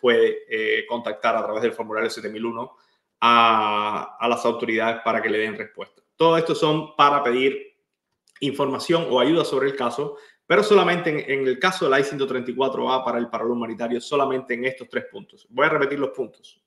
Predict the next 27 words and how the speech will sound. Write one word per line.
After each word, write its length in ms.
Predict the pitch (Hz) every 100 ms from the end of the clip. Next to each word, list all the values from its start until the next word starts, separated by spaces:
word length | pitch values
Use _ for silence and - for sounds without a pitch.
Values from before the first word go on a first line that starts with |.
| _
sin 280 | - 120 120
la 80 |
explicación. 420 | 113 117 110 120 - - - _ _ -
El 140 | 143
primero, 400 | 160 175 139 117
cuando 300 | 143 131 147
hay 120 | 165 151
errores 320 | 131 156 170
tipográficos 580 | 160 151 135 135 131 123
en 100 | 123
la 40 |
aplicación, 580 | 113 120 117 - 175 175
usted 220 | 120 -
contacta 400 | - 123 127 -
a 60 | 120
usis, 360 | 135 135 127 -
no 100 | 131
recibe 320 | 123 - 143
respuesta 420 | 120 123 131 131
en 60 | 120
cuarenta 300 | 117 113 117
y 40 |
cinco 320 | 117 131 123 123
días, 280 | 139 143
usted 240 | - 143 123
puede 180 | 131 123
utilizar 420 | 113 113 120